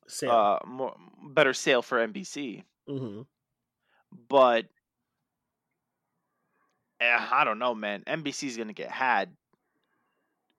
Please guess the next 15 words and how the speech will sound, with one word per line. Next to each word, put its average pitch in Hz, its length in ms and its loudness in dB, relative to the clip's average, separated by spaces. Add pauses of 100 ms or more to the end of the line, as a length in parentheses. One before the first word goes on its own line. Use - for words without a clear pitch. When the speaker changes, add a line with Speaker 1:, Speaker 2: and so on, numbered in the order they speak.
(760)
Speaker 2:
if 113 300 -4
they 127 140 -2
buy 120 220 2
W 104 200 -4
W 101 240 -6
E 101 100 -8
right 87 160 -10
now. 87 220 -14 (1400)
Speaker 1:
Yup. 107 460 -8 (2500)
Speaker 2:
'Cause 127 140 -12
although 143 400 2
they're 190 120 -2
not 165 280 4 (640)
losing 147 480 0
money - 300 -18